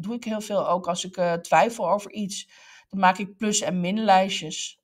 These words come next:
En door het dan op papier te zien en daar ook bewust over na te denken van, "Hey, wat is dan een voor-, voordeel en wat is dan een nadeel?" Ehm, ja, wordt dat veel scherper voor je.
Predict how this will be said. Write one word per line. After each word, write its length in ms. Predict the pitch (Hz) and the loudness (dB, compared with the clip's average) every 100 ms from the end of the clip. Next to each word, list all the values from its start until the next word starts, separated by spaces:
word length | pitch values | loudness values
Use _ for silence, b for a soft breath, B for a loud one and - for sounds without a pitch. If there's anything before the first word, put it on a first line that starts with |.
| - | -12
En 180 | 160 180 | -6 -4
door 160 | 180 | -2
het 100 | 190 | 0
dan 160 | 185 175 | 0 -2
op 80 | 151 | -6
papier 440 | 175 208 202 220 | -10 -6 -4 -4
te 80 | 220 | -6
zien 340 | 185 190 180 | -4 -2 -2
en 180 | 151 170 | -4 0
daar 200 | 165 165 | 4 4
ook 140 | 170 | 2
bewust 360 | 165 170 185 180 | -4 -4 -4 0
over 220 | 190 185 | -2 0
na 240 | 156 160 180 | 4 4 4
te 120 | 180 | 0
denken 280 | 156 156 - | -4 -4 -6
van, 200 | 143 185 | -6 -4
"Hey, 400 | 240 208 143 B B B _ | -4 -4 -4 B B B _
wat 200 | 156 170 | -4 -4
is 240 | 196 196 | -6 -4
dan 200 | 208 220 | 2 2
een 100 | 214 | 2
voor-, 360 | 202 202 196 190 | -4 -6 -6 -8
voordeel 640 | - - 214 190 175 175 135 | -14 -6 -2 0 2 2 2
en 160 | 143 | -2
wat 180 | 127 - | -8 -8
is 180 | 202 190 | -10 0
dan 160 | 214 | 0
een 120 | 202 185 | 0 2
nadeel?" 580 | 180 185 185 185 185 B B B B - | 4 4 2 0 -2 B B B B -4
Ehm, 540 | 180 180 175 170 175 - | 2 6 6 4 2 0
ja, 200 | 180 170 | 0 2
wordt 180 | 185 | -2
dat 160 | 190 185 | -2 -4
veel 160 | 196 180 | -4 -4
scherper 500 | - 214 240 254 190 | 0 2 0 -4 -14
voor 240 | 151 123 | -8 -8
je. 180 | 131 | -8